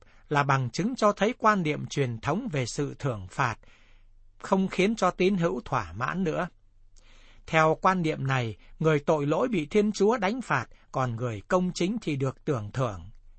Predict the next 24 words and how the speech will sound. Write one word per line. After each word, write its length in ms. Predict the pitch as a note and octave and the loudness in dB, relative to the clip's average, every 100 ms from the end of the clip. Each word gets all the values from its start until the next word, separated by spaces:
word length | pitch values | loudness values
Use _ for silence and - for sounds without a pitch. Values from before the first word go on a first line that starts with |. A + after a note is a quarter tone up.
| - - - - - - | -20 -20 -20 -20 -20 -8
Thế 140 | - F3+ | 0 2
nhưng 260 | E3+ D#3+ | 4 2
ông 240 | F3+ E3 D#3+ | 2 0 2
Job 260 | D3 F3+ A#3 - - - | 4 2 2 -8 -10 -2
tuy 140 | A3+ | 2
là 160 | F#3 D3 | 2 2
người 300 | C3 B2 G2+ | 0 -2 -2
công 220 | F#3 F#3+ F#3 | 0 0 0
chính 260 | F3+ A#3+ | -4 -2
đạo 240 | F3+ C3 B2 | -2 -2 -2
đức, 240 | F#3 A#3+ - - - - | -2 -4 -8 -20 -10 0
nhưng 180 | A3+ | 2
lại 200 | F#3+ D#3+ | 2 0
gặp 240 | C3+ C3+ - | 0 -2 0
đủ 280 | D#3 A2+ F#2 | -4 -4 -4
mọi 280 | C3 A#2+ | -4 -4
tai 300 | - F3 F3 | -2 0 2
ương 220 | F3+ F3 F3 | 2 0 -2
khốn 280 | - E3 | -2 -2
khó 340 | G#3 D#3 D3+ A3 | 0 0 0 0
và 240 | B2+ G#2+ G2+ | -4 -4 -6
bị 240 | A#2+ - | -8 -6
đánh 240 | C#3+ D3 G3+ | -4 -4 -4
phạt. 260 | B2+ F#2+ | -6 -6